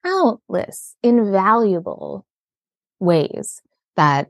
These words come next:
connecting to our intuition, understanding the language that it speaks to us, which is always evolving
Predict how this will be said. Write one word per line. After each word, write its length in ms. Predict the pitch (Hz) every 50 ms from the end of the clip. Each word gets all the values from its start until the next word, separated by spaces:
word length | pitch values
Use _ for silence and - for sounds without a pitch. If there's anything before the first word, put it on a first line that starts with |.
| _ -
connecting 560 | - 175 165 160 165 170 165 - - 170 147
to 100 | 143 151
our 100 | 143 135
intuition, 840 | 131 131 131 131 - - 160 147 - - 156 151 147 151 175 190 190 _ _ _ _ _ _ _ _ _ _ _ _ _ _ _ _ _ _ _ _ _ _ _ _ _ _ _ _ _ _ _ -
understanding 760 | 180 185 185 175 165 156 147 - - 156 143 143 143 143
the 120 | 143 151 156
language 680 | 156 143 143 143 143 - 156 151 156 - - - - _ _ _ _
that 120 | - 160 143
it 120 | - -
speaks 360 | - - - 220 220 - - -
to 100 | - 160
us, 280 | 156 - - - -
which 140 | - 160 147
is 140 | 147 143 143 - -
always 480 | 151 160 175 214 262 240 175 143 135
evolving 720 | 131 - - - - - - - - - 196 202 202 202